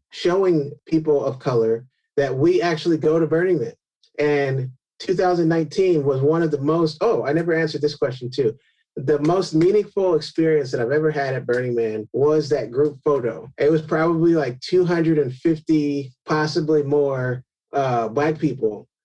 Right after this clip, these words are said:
We all came together to take this group photo. And while we were there, it was just, like, mind-blowing because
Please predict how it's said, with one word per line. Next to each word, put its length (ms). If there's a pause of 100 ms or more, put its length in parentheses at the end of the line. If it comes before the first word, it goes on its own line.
(140)
We 120
all 240
came 280
together 440
to 140
take 220
this 160
group 320
photo. 480 (160)
And 160
while 180
we 140
were 120
there, 340
it 40
was 160
just, 260
like, 260 (220)
mind-blowing 840 (100)
because 520